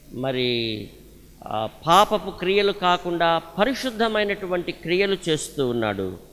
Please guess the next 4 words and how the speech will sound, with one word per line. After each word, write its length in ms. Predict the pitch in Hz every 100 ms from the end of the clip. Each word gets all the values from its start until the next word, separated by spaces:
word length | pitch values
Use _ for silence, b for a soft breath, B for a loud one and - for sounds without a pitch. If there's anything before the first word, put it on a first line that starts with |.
| - - - - b b b - -
అయితే 320 | 226 - 285
దానికి 520 | 190 175 233 262 247
ఫలితంగా 1200 | 196 - 190 254 330 320 247 156 107 104 120 143 - - - - - - - -
ఆయన 800 | 135 175 185 180 151 147 151